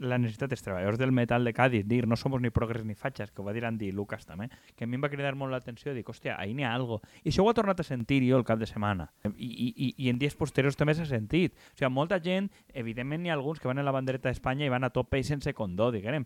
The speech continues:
però n'hi ha altres que tenen necessitat de dir: «Escolta, n'hi ha més, n'hi ha molta gent que no ha anat a la mani perquè no s'incòmoda en la bandereta espanyola i tal, però n'hi ha més». Torna a dir-te: «Ni progre ni fatxa». Poden dir: «És mentira, estan mentint»,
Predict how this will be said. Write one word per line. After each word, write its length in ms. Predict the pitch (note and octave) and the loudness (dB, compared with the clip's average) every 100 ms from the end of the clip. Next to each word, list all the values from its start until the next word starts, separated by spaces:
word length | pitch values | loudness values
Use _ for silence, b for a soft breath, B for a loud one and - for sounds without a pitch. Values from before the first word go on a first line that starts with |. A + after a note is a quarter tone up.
| B B | B B
però 160 | A#2 | 0
n'hi 160 | A#2 C3+ | 2 2
ha 80 | C#3+ | 0
altres 160 | F3 | -4
que 160 | - D#3 | -4 -4
tenen 220 | D3+ D#3 | -2 -2
necessitat 260 | C3 D3+ D#3 | -2 -2 -2
de 80 | |
dir: 160 | C3 A2+ | -2 -4
«Escolta, 320 | - E3 F#3+ | -6 -4 -2
n'hi 160 | C3 F3 | -2 -4
ha 60 | |
més, 260 | E3 G#3 F#3+ b b | -2 -2 -4 b b
n'hi 80 | B2+ | 0
ha 80 | F3 | 2
molta 160 | A#3 B3 | 2 4
gent 160 | A3+ | 4
que 80 | G3 | 4
no 80 | F3 | 4
ha 0 | |
anat 100 | D#3 | 2
a 80 | D3+ | 2
la 80 | C#3 | 2
mani 160 | C#3+ C3+ | 0 -2
perquè 240 | - B2+ | -2 0
no 80 | B2 | 0
s'incòmoda 680 | B2 G#2+ A#2+ A#2+ A2+ G2+ F2 b b | 0 -2 2 2 2 0 -2 b b
en 260 | D3 C3+ B2 | 0 2 4
la 80 | B2 | 2
bandereta 400 | B2 B2+ B2 - | 0 0 -2 -4
espanyola 480 | C3 A2+ A#2 A#2 | -2 0 0 0
i 80 | A2 | 2
tal, 160 | B2 D#3+ | 2 2
però 160 | F3 | 0
n'hi 80 | F3 | 0
ha 80 | C#3 | 0
més». 240 | C#3+ G3 _ - - | 0 -2 _ -20 2
Torna 320 | G#3 A3+ B3+ | 4 6 6
a 80 | G3 | 4
dir-te: 380 | F3 D#3+ D3+ C3 _ B B F#3 | 2 2 2 2 _ B B 4
«Ni 140 | F3 | 4
progre 400 | F3 E3+ D#3+ D3+ | 8 6 6 2
ni 120 | C#3+ A#2+ | 0 -2
fatxa». 400 | - F2+ - - - | -6 -10 -18 -20 -6
Poden 220 | C#3 F3+ E3+ | -4 -2 -4
dir: 80 | D#3+ | -6
«És 80 | A3 C#4+ | -6 -6
mentira, 460 | E4 D4 C#4 C4 F#3+ | -6 -4 -2 0 0
estan 240 | - A#3 | 0 2
mentint», 560 | A#3+ A3 E3+ F#3 F3 | 4 4 2 2 0